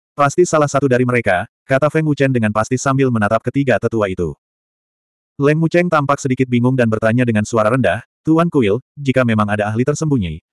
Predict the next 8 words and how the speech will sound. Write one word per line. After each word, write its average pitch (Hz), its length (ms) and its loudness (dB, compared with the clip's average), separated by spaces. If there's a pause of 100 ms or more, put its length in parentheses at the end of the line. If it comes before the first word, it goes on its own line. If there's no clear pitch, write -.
apa 123 320 0
yang 107 160 -2
harus 127 240 -4
kita 107 240 -2
lakukan? 92 400 -2 (560)
Dengan 147 320 2
kekuatan 135 400 2
kita, 123 400 0